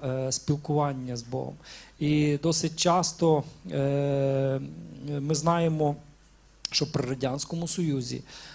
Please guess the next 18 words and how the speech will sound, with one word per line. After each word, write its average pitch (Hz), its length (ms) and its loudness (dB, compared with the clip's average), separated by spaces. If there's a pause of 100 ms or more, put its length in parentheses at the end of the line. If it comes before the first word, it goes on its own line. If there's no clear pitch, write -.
(200)
е, 131 220 -2
коли 147 300 2
забирали 139 680 2
людей 131 460 0
віруючих, 123 600 -6
е, 131 1080 -4 (340)
священників, 127 1300 -4
е, 135 180 -4
лю-, 139 360 -4
людей, 147 360 0
які 143 440 -2 (340)
знали 147 480 0
Бога, 131 440 0 (360)
їм 160 360 0
було, 160 640 4 (200)
е, 143 480 0
не 143 160 0
страшно. 131 800 0